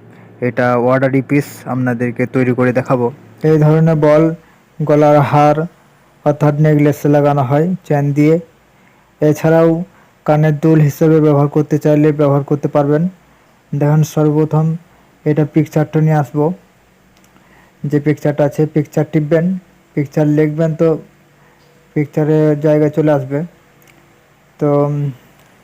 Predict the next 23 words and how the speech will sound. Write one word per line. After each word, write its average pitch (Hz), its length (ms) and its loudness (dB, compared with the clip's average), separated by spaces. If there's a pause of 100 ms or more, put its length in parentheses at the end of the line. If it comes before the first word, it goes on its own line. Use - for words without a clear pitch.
এই 147 160 -2 (180)
পিকচারটা 151 440 -2
নিয়ে 156 180 0
নিলাম। 151 320 -2 (1300)
এবার 143 220 -2
দেখেন, 151 340 0 (600)
এই, 151 300 4
আহ, 151 180 2
চেন 151 400 -2
দিয়ে 156 260 2
গলার 147 480 0 (600)
হার 147 240 -2
হিসেবে 151 400 2
ব্যবহার 143 300 0
করা 151 180 0
হয়েছে। 151 360 -2 (1000)
তো 151 80 -2
এই 147 180 2
দুটো 156 300 0
পিসই 160 360 -2
ছোট 151 260 -6
বড় 147 240 0
আছে। 165 300 -4